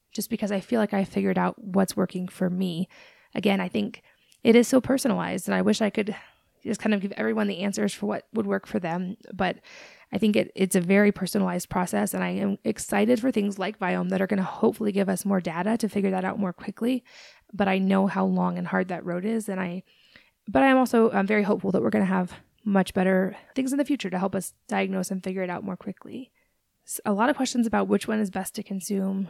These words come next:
gelatin or collagen. Someone said there's sixty-five. Which one's best? Um, do I still make sweetened gel-, gelatin recipes since I'm now on Bright Lines Eating,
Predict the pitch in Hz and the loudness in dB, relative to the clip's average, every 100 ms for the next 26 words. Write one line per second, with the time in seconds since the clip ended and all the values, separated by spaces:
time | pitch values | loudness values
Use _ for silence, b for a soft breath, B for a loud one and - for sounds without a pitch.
0 | - 190 185 190 - 165 214 220 220 208 | -8 -6 -4 -4 -6 -6 -2 0 0 0
1 | 208 196 190 196 185 180 - 208 - 196 | -2 -2 -2 -4 -6 -6 -8 -8 -10 -6
2 | 202 214 220 202 220 - 208 185 202 196 | -4 -2 -2 0 0 2 0 0 0 0
3 | 202 - - - 185 180 185 202 214 180 | -2 -6 -12 -6 -6 -4 -6 -2 0 0
4 | 196 - 196 190 175 190 - _ b b | -4 -6 -6 -6 -6 -12 -14 _ b b
5 | b - 254 247 220 220 214 - 208 214 | b 0 2 4 4 4 2 0 2 2
6 | 214 214 214 202 226 214 202 202 196 190 | 4 2 0 0 0 0 0 -4 -2 -2
7 | 185 185 180 185 185 190 - 196 190 247 | -2 -2 -2 -2 -2 -6 -8 -10 -6 -2
8 | 240 233 | -2 -4